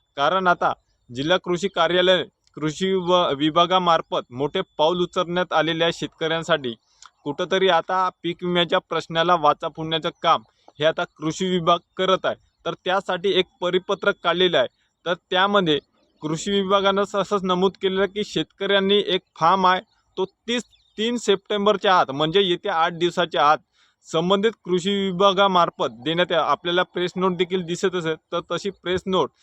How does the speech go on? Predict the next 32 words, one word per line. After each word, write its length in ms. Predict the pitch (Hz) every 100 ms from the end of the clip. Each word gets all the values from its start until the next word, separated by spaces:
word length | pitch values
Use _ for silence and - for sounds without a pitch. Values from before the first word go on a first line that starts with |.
| _ _ -
हे 140 | 190
काम 340 | - 180 180 190
केलं 240 | 185 190
आहे 80 | 196
नांदेड 420 | 175 170 185 175
जिल्ह्यातील 400 | 180 180 180 208 -
कृषी 360 | 185 180 208 208 - _ _ _ 135
विभागानं, 560 | 175 185 190 180 135 107 _ _ _ -
की 80 | 185
ते 340 | - 208 233
शेतकऱ्यांनी 720 | 226 - - - 196 190 208 214
प्रेस 400 | _ 175 190 -
नोट 200 | 196 185 190
काढल्या-, 340 | 180 185 190
शे-, 760 | - 175 180 175 170 - _ 151
अ, 80 | 147
प्रेस 320 | - 175 170
नोट 180 | 190 196 -
काढलेली 440 | 180 190 196 180
आहे. 80 | 139 - _ _ 160
तर 80 |
त्यामध्ये 720 | 170 - 185 196 202 196 214
असं 360 | 214 160 196 180
नमूद 260 | 185 196 190
केलं 160 | 202 190
आहे 200 | 196 208
की 80 | 151
ज्या 200 | 170 190
शेतकऱ्यांचा 640 | - 175 _ 185 180 175 185
दोन 260 | 151 175
हजार 240 | 180 185 190 _ 170
तेवीसचा 480 | 170 185 - 135